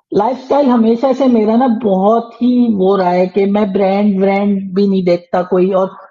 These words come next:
phone मेरे पास वही था जो office का phone था। तो ये मैंने एक चीज थी शुरू से, वो habit थी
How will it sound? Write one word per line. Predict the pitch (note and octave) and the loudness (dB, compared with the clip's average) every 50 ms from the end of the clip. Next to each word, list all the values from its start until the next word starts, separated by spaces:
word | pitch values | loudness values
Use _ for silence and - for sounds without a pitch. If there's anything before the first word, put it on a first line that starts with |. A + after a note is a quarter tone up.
| _ _ - | _ _ -2
phone | - A3+ A#3+ A#3+ A#3 | 0 0 2 2 2
मेरे | A#3 A#3+ A#3 | 2 2 2
पास | A3+ A#3 A#3 A3+ - A#3 | 0 -2 -4 -2 0 0
वही | A3 A3+ A#3 | 0 0 0
था | A3 A#3 A3+ | 0 0 -2
जो | A3 G3+ A3 | 0 0 -2
office | G3+ F3+ - - A3+ G3+ - | -2 -4 -6 -4 -6 -4 -2
का | - G#3 | -6 -6
phone | - - G3+ G3 | -4 -4 -6 -4
था। | G3 G#3 | -4 -4
तो | G#3 - | -2 -2
ये | A3 G#3 B3 C#4 | -2 0 0 0
मैंने | C4 B3 B3 A#3+ A#3+ | 0 0 -2 0 0
एक | A#3 A#3 | -2 -2
चीज | - - A3+ A3 G3+ - - _ _ _ _ - | -4 -4 -4 -4 -4 -4 -14 _ _ _ _ -2
थी | A3+ A#3+ B3 A3+ - | -2 0 0 -2 -2
शुरू | - A3+ G#3 A3+ A#3+ A3+ | -2 -2 0 0 -2 -2
से, | - A#3+ | -2 -2
वो | A3+ B3+ C#4 | -2 0 -2
habit | B3+ A3 G3+ G3+ G3 A#3 A3+ - | -2 -2 -6 -2 -2 -2 -2 -2
थी | - - F3+ F3+ _ | -8 -8 -8 -8 _